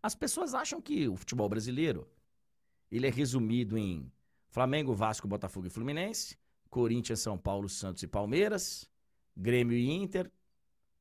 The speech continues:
Cruzeiro e Atlético Mineiro. Eles acham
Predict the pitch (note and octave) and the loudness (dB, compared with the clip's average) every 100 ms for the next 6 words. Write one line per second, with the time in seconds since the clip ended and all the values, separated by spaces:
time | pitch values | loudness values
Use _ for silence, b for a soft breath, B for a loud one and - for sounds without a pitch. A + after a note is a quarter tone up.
0 | _ _ C#3 C#3 A#2+ C#3+ C#3 C3+ C3+ - | _ _ -2 0 2 4 2 2 0 0
1 | C#3+ A2+ D#2+ C#2 - _ _ _ _ _ | 0 0 0 -4 -12 _ _ _ _ _
2 | B B D3+ E3 C#3+ F3+ A3+ A#3 - A#2+ | B B 4 6 6 6 6 6 4 2
3 | F2 D2+ | 0 -6